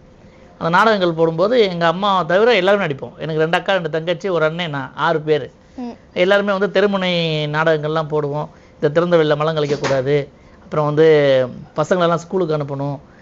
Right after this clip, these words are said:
Speaker 1: அஹ், படிக்க வைக்கணும் அப்படிங்கிறதெல்லாம் வலியுறுத்தி ஒரு ஓரங்க நாடகம் மாதிரி பண்ணுவோம்.
Speaker 2: ம், ம்.
Speaker 1: அதாவது பின்னால வந்து அப்பா பேசிட்டே இருப்பாரு கமெண்ட்ல, அதை நாங்க நடிப்போம் முன்னாடி.
Speaker 2: ஓ.
Speaker 1: மோனோ ஆக்டிங் சொல்லுவாங்க.
Speaker 2: ஆ, ஆ.
Speaker 1: ஆமா, அந்த மாதிரி பண்ற, அஹ், எக்ஸ்பீரியன்ஸ்லாம் இருந்தது.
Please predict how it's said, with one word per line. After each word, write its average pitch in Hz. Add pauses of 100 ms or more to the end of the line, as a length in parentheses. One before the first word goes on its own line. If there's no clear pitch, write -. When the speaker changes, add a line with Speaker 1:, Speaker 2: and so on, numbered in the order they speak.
(260)
Speaker 1:
அஹ், 147
படிக்க 170
வைக்கணும் 143
அப்படிங்கிறதெல்லாம் 151
வலியுறுத்தி 156
ஒரு 165
ஓரங்க 175
நாடகம் 156
மாதிரி 143
பண்ணுவோம். 135
Speaker 2:
ம், 214
ம். 214 (240)
Speaker 1:
அதாவது 202
பின்னால 214
வந்து 185
அப்பா 180
பேசிட்டே 175
இருப்பாரு 143 (160)
கமெண்ட்ல, 156
அதை 185
நாங்க 175
நடிப்போம் 165
முன்னாடி. 131 (140)
Speaker 2:
ஓ. 240
Speaker 1:
மோனோ 220
ஆக்டிங் 147
சொல்லுவாங்க. 123
Speaker 2:
ஆ, 220
ஆ. 190
Speaker 1:
ஆமா, 170
அந்த 196
மாதிரி 196
பண்ற, 165
அஹ், 156
எக்ஸ்பீரியன்ஸ்லாம் 170
இருந்தது. 135